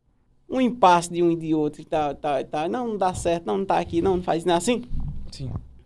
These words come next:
Speaker 1: Então, o segredo do sucesso, as pessoas acham que o segredo do sucesso é
Speaker 2: É uma cor de outro mundo.
Speaker 1: é uma cor de outro mundo, é uma sabedoria extra.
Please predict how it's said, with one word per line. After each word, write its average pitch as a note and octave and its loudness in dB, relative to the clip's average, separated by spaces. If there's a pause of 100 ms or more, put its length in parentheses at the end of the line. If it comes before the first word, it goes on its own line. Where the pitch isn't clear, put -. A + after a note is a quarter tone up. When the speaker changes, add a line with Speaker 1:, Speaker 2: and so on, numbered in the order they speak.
(560)
Speaker 1:
Então, C#4+ 0
o G#3 -10
segredo B3 -6
do A3 -16
sucesso, A#3 -6
as A3+ 0
pessoas G#3+ -2
acham G#3 -2
que - -18
o G#3 -12
segredo F#3 -2
do F3+ -8
sucesso E3+ -10
é E3+ 0 (100)
Speaker 2:
É E3 2
uma F#3 4
cor G3+ 2
de G3+ 6
outro G3 2
mundo. D#3 0
Speaker 1:
é C#4+ 8
uma D#4 6
cor C#4 4
de G#3+ 4
outro A#3 2
mundo, A3+ 2
é G#3 8
uma A3 4
sabedoria G3+ 6
extra. G3+ 4